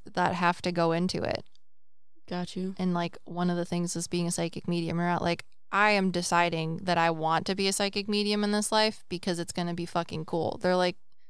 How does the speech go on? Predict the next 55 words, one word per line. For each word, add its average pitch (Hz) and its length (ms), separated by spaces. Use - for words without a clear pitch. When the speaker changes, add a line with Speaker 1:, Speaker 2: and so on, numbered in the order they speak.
Speaker 1:
"If 220 180
you 262 140
wanna 294 260
go 269 160
back, 262 480
this 190 240
is 247 140
what 233 220
you're 226 120
gonna 208 200
do." 180 400
And 190 80
if 202 140
it's 196 200
really 208 340
fucking 240 380
shitty, 262 340
you 208 80
can 226 140
be 226 60
like, 226 180
"Eh, 302 200
I 233 120
don't 254 140
want 269 240
to." 190 260
Or 196 300
if 202 120
it's - 380
really 226 460
just 220 200
not 214 240
what 208 120
you 226 100
wanna 220 240
do, 233 220
because 190 480
when 196 260
you 196 100
were 196 140
alive 196 480
here, 220 300
you're 185 180
like, 185 180
"Eh, 294 220
I - 60
don't 226 200
feel 277 160
like 226 180
reincarnating 185 800
in 185 240
whatever 180 340
life 180 280
it 185 80
is," 175 340